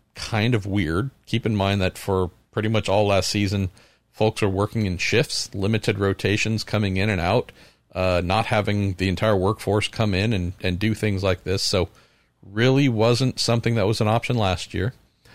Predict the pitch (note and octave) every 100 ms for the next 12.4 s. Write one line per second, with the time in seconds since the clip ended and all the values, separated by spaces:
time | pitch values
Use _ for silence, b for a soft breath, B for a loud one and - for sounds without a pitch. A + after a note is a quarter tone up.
0 | b b - G#2+ G#2 G2 F#2+ F#2 A#2+ A2+
1 | G#2+ A#2 - A#2+ A#2+ B2 B2+ C3 - G#2+
2 | G#2+ G2 - G#2+ A2 - G#2+ G#2 G2+ A2
3 | G#2+ - A2 A2+ A2 - G#2+ A#2 G#2+ G#2+
4 | G#2 G#2+ A2+ - G#2+ A2 - - B B
5 | B B - G2+ G#2 G2+ F#2+ G#2 A#2 G#2+
6 | A2 B2 B2 G#2 A2+ G#2+ G#2+ A2 A2 G#2
7 | G#2+ G#2 G2 G#2+ - A#2 C#3+ E3 b b
8 | b b _ F2+ F2+ F#2 F#2+ G#2 G#2 G#2
9 | G#2 G#2 - G#2 G2+ G2 F#2+ G2 G#2 -
10 | - F#2+ F#2 G#2+ A#2+ G2+ G2 - _ _
11 | _ _ _ _ _ _ A2 A2 G2 F#2+
12 | - A2 -